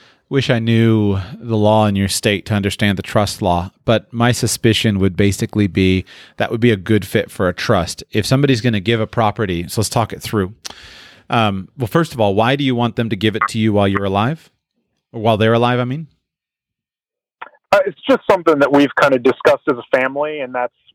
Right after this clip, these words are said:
Speaker 2: been, uh, I guess that's the plan, but the plan is flexible.
Speaker 1: Ha-, and if the property is worth, let's say, five hundred thousand dollars, do you know what their ta-, the owner's tax basis in the property is?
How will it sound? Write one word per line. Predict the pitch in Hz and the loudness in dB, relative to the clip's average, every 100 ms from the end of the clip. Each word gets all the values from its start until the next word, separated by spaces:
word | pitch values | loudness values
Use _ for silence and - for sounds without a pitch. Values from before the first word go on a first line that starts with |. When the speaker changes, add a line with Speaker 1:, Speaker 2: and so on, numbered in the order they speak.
| _ _ 135 | _ _ _
Speaker 2:
been, | 143 143 139 135 131 127 127 135 - | -8 -4 -6 -8 -12 -20 -20 _ -14
uh, | 120 117 120 | -8 -6 -8
I | 127 | -8
guess | 147 - | -10 -6
that's | 131 - | -10 -10
the | 135 | -20
plan, | - 139 139 135 | -12 -12 -10 -12
but | 131 120 | -14 -16
the | - | -16
plan | - 135 127 | -18 -18 -16
is | 127 _ | -20 _
flexible. | 131 - 120 110 117 _ _ _ _ _ - | -14 -14 -20 -20 -20 _ _ _ _ _ -8
Speaker 1:
Ha-, | 127 - | -8 -2
and | 127 120 113 113 | 0 2 2 -2
if | 131 - | -6 -6
the | |
property | 113 139 127 139 | 0 0 2 2
is | 120 | 2
worth, | 110 117 117 - | 2 4 2 0
let's | 110 | -2
say, | - 110 | 0 0
five | - 107 | 2 0
hundred | 113 107 | 0 -2
thousand | 101 104 95 98 | 0 0 0 0
dollars, | 101 98 90 | 2 2 0
do | 107 | 0
you | |
know | 113 127 | 2 2
what | 113 | 2
their | 107 | 0
ta-, | 110 113 - | 0 -2 -2
the | 107 | 0
owner's | 104 107 101 | 0 0 -4
tax | 110 98 | -4 -4
basis | - 104 107 104 | -4 -4 -4 -6
in | 110 | -6
the | |
property | - 117 - 120 131 | -4 -4 -4 -6 -6
is? | 143 - | -10 -18